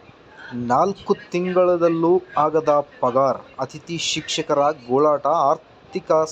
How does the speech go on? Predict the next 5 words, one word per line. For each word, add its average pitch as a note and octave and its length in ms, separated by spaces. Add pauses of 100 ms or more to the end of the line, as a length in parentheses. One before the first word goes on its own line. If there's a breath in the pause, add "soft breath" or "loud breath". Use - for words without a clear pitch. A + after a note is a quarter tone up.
(140)
ಸಂಕಷ್ಟ - 760 (160)
ಸೃಷ್ಟಿ, - 600 (520)
ಸಂಬಳ E3 340 (200)
ಪಾವತಿ D#3 480 (320)
ವಿಳಂಬ. C3 320